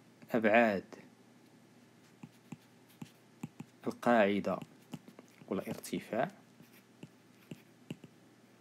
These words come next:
إذن شنو غادي نقولوا؟ فلهما نفس المساحة، فلهما نفس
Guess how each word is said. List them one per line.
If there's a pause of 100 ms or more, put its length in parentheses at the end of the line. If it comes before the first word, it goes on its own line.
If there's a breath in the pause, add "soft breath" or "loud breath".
(1000)
إذن
شنو
غادي
نقولوا؟ (600)
فلهما
نفس
المساحة، (1300)
فلهما (2750 loud breath)
نفس